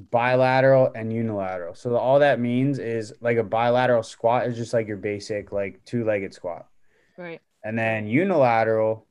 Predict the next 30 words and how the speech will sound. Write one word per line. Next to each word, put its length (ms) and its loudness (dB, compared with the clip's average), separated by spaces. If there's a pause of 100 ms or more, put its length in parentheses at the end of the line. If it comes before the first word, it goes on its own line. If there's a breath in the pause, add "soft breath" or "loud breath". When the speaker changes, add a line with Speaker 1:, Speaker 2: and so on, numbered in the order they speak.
(140)
Speaker 1:
is 240 -2
just 360 0
a 100 -2
one-legged 460 -4
squat, 220 -4
like 120 -6
a 60 -4
lunge, 600 -6
like 120 -6
a 80 -12
step 380 -4
up, 520 0
like 160 -8
a 500 -4
pistol 300 -4
Speaker 2:
Mm-hmm. 80 -10
Speaker 1:
squat, 720 -4
like 120 -8
anything 380 -4
like 140 -12
that. 300 -10 (340 soft breath)
Speaker 2:
Yeah. 220 -12 (100)
Speaker 1:
Um, 520 -6 (440)
and 100 0
it's 120 -4
important 380 4
to 60 2
mix 400 2
in 380 -2
both 440 0